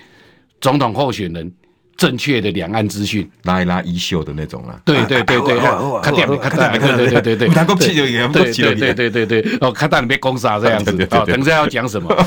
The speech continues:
Speaker 1: 哦，
Speaker 2: <laughs> 哎，这个画面都有了。
Speaker 1: 那，对，对，对，然后第二个就是那个江启臣嘛。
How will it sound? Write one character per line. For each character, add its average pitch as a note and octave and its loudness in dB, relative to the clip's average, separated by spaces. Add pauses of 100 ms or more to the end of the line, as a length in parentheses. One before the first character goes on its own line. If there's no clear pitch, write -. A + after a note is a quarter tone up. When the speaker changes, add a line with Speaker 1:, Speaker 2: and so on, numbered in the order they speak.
(240)
Speaker 1:
哦， G#2 0
Speaker 2:
<laughs> - -10
哎， D3+ 4
这 F3 4
个 D#3+ 4
画 D3 2
面 B2 0
都 A#2 2
有 F2 -2
了。 - -6 (140)
Speaker 1:
那， E3+ 2
对， D3 2
对， C3 -2
对， A#2+ 0
然 C#3+ 2
后 F#3 4
第 G3+ 0
二 F#3 2
个 D3+ 0
就 D#3 -2
是 D3+ 2
那 C#3+ 2
个 C3+ -2
江 C#3+ -4
启 G2+ -8
臣 F2+ -8
嘛。 E2+ -8